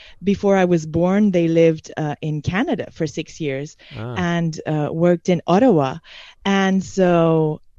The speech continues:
Speaker 1: uh, this time they were gonna go and work in Greece. So I was there, and this time I tagged along. Um, and it, it was very interesting, actually. I really, I really loved my time there, and I have this very strange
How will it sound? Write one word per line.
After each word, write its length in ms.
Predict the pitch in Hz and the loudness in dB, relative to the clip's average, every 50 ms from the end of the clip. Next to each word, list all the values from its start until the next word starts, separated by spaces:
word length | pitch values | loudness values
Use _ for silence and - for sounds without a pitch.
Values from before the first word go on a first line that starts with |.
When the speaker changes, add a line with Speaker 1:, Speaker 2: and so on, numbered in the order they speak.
| - _ _ | -20 _ _
Speaker 1:
uh, 280 | - 156 147 143 139 143 | -8 -6 -4 -6 -6 0
this 220 | 147 202 302 - | 2 2 2 2
time 320 | - - 214 180 170 180 180 | -2 -4 -2 -2 -2 0 0
they 100 | 180 175 | 0 0
were 140 | 165 170 170 | 0 0 -2
gonna 200 | 175 170 165 160 | -2 -4 -4 -2
go 300 | 151 156 143 143 143 147 | -2 -2 0 0 0 -2
and 260 | 139 156 160 156 - | -4 -4 -6 -6 -6
work 320 | 143 156 160 156 - - - | -4 -2 -2 -2 -4 -6 -10
in 160 | - 170 160 156 | -6 -4 -4 0
Greece. 480 | 147 180 240 294 294 - - - - _ _ _ - - - _ _ | 2 4 4 2 0 -4 -8 -20 -20 _ _ _ -20 -20 -20 _ _
So 680 | - - 190 175 170 160 160 151 147 147 143 143 143 - - | -4 0 2 2 4 4 2 2 2 2 0 -2 -2 -2 0
I 160 | 175 208 294 | 2 4 6
was 180 | 320 370 320 | 6 6 6
there, 380 | 233 233 220 202 220 262 330 330 - - | 6 4 4 4 4 2 2 -2 -4 -4
and 100 | 202 220 | 0 0
this 140 | 208 247 | 0 -2
time 400 | - - 220 202 190 190 196 220 - - | -2 -4 -4 -4 -2 -2 -4 -4 -4 -4
I 400 | 190 190 190 190 185 185 185 170 | -4 -2 -2 0 0 -2 -2 -2
tagged 320 | - 220 190 190 190 180 | -4 -2 -2 -2 -2 0
along. 460 | 185 180 170 160 151 151 165 190 240 320 _ _ - - - - - _ - | 0 0 0 0 0 -2 -4 -4 -6 -6 _ _ -20 -20 -20 -20 -20 _ -8
Um, 560 | 180 175 175 165 160 160 156 156 156 156 156 _ _ _ _ - _ _ _ _ - _ _ _ - | -6 -6 -4 -4 -4 -4 -4 -6 -6 -8 -10 _ _ _ _ -20 _ _ _ _ -20 _ _ _ -2
and 220 | 214 214 214 - | 0 0 0 0
it, 180 | 208 214 190 101 | 0 -2 -2 0
it 140 | 127 220 | 2 0
was 180 | 240 240 254 220 | 2 2 0 2
very 300 | 220 240 247 285 302 262 | 4 4 4 4 4 2
interesting, 480 | 226 226 - 254 220 - - 196 180 170 | 2 0 -2 -6 -8 -4 -4 -4 -4 -4
actually. 440 | 160 160 - - - 180 170 165 | -6 -8 -8 -8 -4 -4 -4 -4
I 120 | - 180 190 | -2 -2 -2
really, 680 | 185 180 180 196 208 208 208 214 214 214 214 214 - - - _ - | 0 0 -2 -2 0 0 0 0 0 0 -2 -2 -4 -8 -14 _ -6
I 80 | - 190 | -2 -2
really 320 | 180 180 190 196 196 202 | -2 0 -2 0 2 2
loved 240 | 180 170 165 170 - | 2 2 0 -2 -2
my 160 | 190 185 175 | -2 -2 -2
time 340 | 170 - 175 160 156 160 170 | -4 -6 -6 -6 -4 -4 -4
there, 300 | 170 180 185 196 208 220 | -2 -2 0 0 0 -2
and 180 | 220 - 185 180 | -2 -4 -4 -4
I 60 | 165 | -4
have 280 | 165 165 165 165 165 170 | -4 -4 -6 -6 -8 -4
this 260 | 165 175 160 - - | -6 -6 -6 -6 -10
very 320 | _ 165 160 156 165 170 | _ -2 0 0 0 -2
strange 500 | 156 - - 185 180 185 185 190 - - | -4 -6 -6 -4 -4 -2 -4 -4 -6 -10